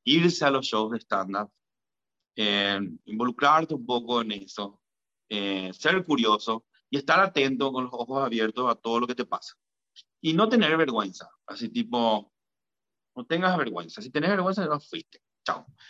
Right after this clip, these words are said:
Pero básicamente eso, buscar tu persona, tu voz, esa voz interior, escribir, leer y abrir los ojos, y subirte mucho al escenario, subirte,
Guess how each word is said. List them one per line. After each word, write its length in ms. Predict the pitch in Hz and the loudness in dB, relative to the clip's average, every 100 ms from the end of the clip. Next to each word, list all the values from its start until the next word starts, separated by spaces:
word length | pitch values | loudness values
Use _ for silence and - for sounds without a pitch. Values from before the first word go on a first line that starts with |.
| - _ - | -20 _ 0
Pero 400 | 127 127 123 117 | 4 6 4 4
básicamente 720 | 131 190 202 165 165 165 127 | 2 2 2 4 2 4 2
eso, 420 | 117 120 110 104 | 2 2 2 0
buscar 320 | 117 - 160 | -4 2 2
tu 120 | 170 208 | 2 0
persona, 420 | 185 170 180 180 | 0 2 2 2
tu 120 | 165 | 2
voz, 380 | 156 185 180 - _ | 2 2 0 -10 _
esa 140 | - 131 | -2 2
voz 180 | 143 | 4
interior, 560 | 156 147 131 139 170 175 _ _ _ _ _ _ _ _ _ | 2 0 4 4 2 -2 _ _ _ _ _ _ _ _ _
escribir, 680 | 123 - 139 123 139 175 190 - _ _ _ _ _ _ _ _ - | -16 -4 0 4 4 4 2 -8 _ _ _ _ _ _ _ _ -4
leer 400 | 113 139 180 180 | 2 4 4 4
y 60 | |
abrir 240 | 151 139 135 | 4 2 2
los 100 | 135 | 0
ojos, 440 | 101 - - - - | -4 -8 -18 -18 -6
y 280 | 139 170 - | -4 -4 -8
subirte 440 | - 123 127 127 | -4 2 2 2
mucho 320 | 131 117 120 123 | 2 2 2 2
al 80 | |
escenario, 420 | 120 113 85 73 - _ | 0 -4 -8 -10 -16 _
subirte, 640 | 104 107 120 120 135 127 | -4 2 2 2 -4 -6